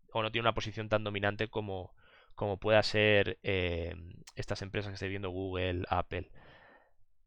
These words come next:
Yo os hago un símil. O sea, ¿qué es Internet al final? Pues Internet al final efectivamente son máquinas, servidores, ordenadores conectados en red, de los que detrás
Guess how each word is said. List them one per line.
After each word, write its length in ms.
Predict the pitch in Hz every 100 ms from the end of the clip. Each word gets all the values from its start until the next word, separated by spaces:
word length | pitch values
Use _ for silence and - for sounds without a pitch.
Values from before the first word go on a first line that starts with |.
| -
Yo 80 |
os 60 | 120
hago 100 | 196
un 60 | 160
símil. 460 | 127 160 95 - -
O 60 | 120
sea, 160 | 110
¿qué 160 | - 170
es 100 | 180
Internet 420 | 165 127 117 107
al 100 | 101
final? 360 | 98 95 87 -
Pues 160 | - 92
Internet 400 | 98 104 117 127
al 100 | 120
final 340 | 127 139 127 -
efectivamente 680 | - 104 123 123 131 113
son 360 | - 110 98 98 - _ -
máquinas, 560 | 110 110 117 107 104
servidores, 920 | - 98 92 98 113 107 101 98 - -
ordenadores 520 | 104 101 104 117 -
conectados 420 | 104 92 110 110
en 140 | 113 120
red, 200 | 175 - - - - - - _
de 200 | 117 131
los 180 | 143 -
que 120 | 139
detrás 640 | 123 120 151 160 139 -